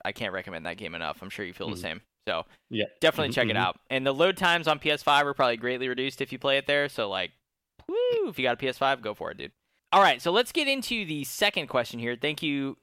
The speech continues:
Speaker 1: Visible Banana, Invisible Banana, for that, uh, question. Much appreciated, sir. So this one comes
Speaker 2: How
Speaker 1: to
Speaker 2: about
Speaker 1: us. Go ahead.
Speaker 2: How about translucent banana?
Speaker 1: Oh, yeah.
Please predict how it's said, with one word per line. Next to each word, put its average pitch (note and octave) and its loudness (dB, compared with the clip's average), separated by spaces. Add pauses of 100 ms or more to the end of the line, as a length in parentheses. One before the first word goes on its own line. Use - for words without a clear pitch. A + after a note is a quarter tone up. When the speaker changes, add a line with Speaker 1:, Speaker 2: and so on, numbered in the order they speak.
(140)
Speaker 1:
Visible B2+ -4
Banana, A#2+ -2
Invisible A#2+ -4
Banana, A#2 -4
for A#2+ -4
that, G#2+ -4
uh, G#2+ -4 (300)
question. F3 -6
Much A#2 -8
appreciated, A2 -8
sir. C#3 -4 (500)
So F3+ 2
this A#3 4
one C4 0
comes G#3+ 2
Speaker 2:
How - -2
Speaker 1:
to - 4
Speaker 2:
about D3 8
Speaker 1:
us. - -8 (200)
Go A#2+ 0
ahead. D#3 -4 (800)
Speaker 2:
How - -16
about D3+ 2
translucent G#2 0
banana? E2+ -8 (1040)
Speaker 1:
Oh, C3 0
yeah. G#2 -4